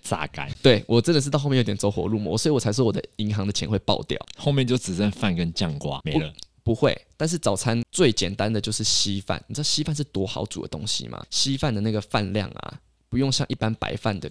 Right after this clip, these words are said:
Speaker 2: 干，干饭的那种饭量来的那么的多，因为它还有很，很稠。然后稀饭配什么？肉松超级无敌便宜，然后吃一人半个咸蛋，然后再一个可能酸辣汤，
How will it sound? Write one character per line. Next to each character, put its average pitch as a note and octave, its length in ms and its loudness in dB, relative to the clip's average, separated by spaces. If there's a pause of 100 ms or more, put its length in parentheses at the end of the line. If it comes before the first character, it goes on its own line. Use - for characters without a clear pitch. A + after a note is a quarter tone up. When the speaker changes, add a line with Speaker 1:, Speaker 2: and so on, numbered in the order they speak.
Speaker 2:
干， G#2+ 340 -2
干 A2 240 0
饭 A2 200 -2
的 - 80 -8
那 G#2+ 80 -4
种 F#2+ 160 -8
饭 A2+ 100 0
量 G2+ 140 -2
来 C#2 100 -6
的 - 120 -10
那 G#2+ 100 -4
么 F#2 80 -6
的 - 180 -10
多， - 260 -8 (280)
因 C#3 60 -2
为 D3+ 40 4
它 C#3 120 0
还 B2+ 100 -2
有 G2+ 60 -2
很， F#2+ 160 -6
很 D2 200 -12
稠。 - 380 -4 (240)
然 G#2+ 80 -2
后 A#2 60 0
稀 C3+ 140 0
饭 C3 140 -2
配 A#2+ 200 2
什 - 120 -8
么？ - 220 -14
肉 A#2 160 2
松 G#2 220 -4
超 G#2 260 -2
级 E2+ 140 -6
无 C#2+ 80 -8
敌 C#2 120 -12
便 - 220 -10
宜， G1+ 140 -14
然 G2+ 120 -2
后 G#2+ 240 -4
吃 G#2 320 -4 (100)
一 B2 100 -4
人 D#2+ 180 -6 (160)
半 F#2+ 160 -6
个 - 80 -8
咸 - 260 0 (100)
蛋， - 140 -2 (100)
然 G#2+ 120 -4
后 A2 80 0
再 A2 180 2
一 E2+ 100 -2
个 D2 440 -4
可 - 140 -8
能 D#2 360 -8
酸 - 280 -2
辣 E2+ 160 -4
汤， - 200 -10